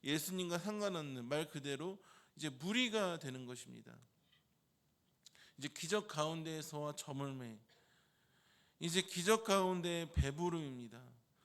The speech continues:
그러니까 기적이 표적이 되지 못하고 그냥 신기한 일로 끝나는 것입니다.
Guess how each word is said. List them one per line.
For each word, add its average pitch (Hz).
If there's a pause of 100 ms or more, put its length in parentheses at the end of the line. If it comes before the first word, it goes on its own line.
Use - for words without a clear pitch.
(200)
그러니까 180
기적이 202
표적이 247
되지 170
못하고 151
그냥 147
신기한 226
일로 143
끝나는 165
것입니다. 123